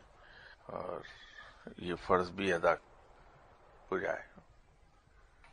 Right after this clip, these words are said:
एक साहब ने आके इत्तला दी थी हजरत जनाब हसन बसरी साहब को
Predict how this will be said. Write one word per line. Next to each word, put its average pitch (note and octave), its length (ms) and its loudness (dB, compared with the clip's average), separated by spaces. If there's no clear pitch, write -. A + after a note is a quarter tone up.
एक G#2+ 160 -4
साहब G2+ 360 12
ने F#2+ 200 0
आके F#2+ 300 0
इत्तला F#2+ 440 10
दी F#2 180 -2
थी F#2+ 200 -4
हजरत E2+ 360 -2
जनाब F2+ 400 6
हसन E2+ 400 -6
बसरी F2 340 2
साहब D2 220 4
को - 240 -18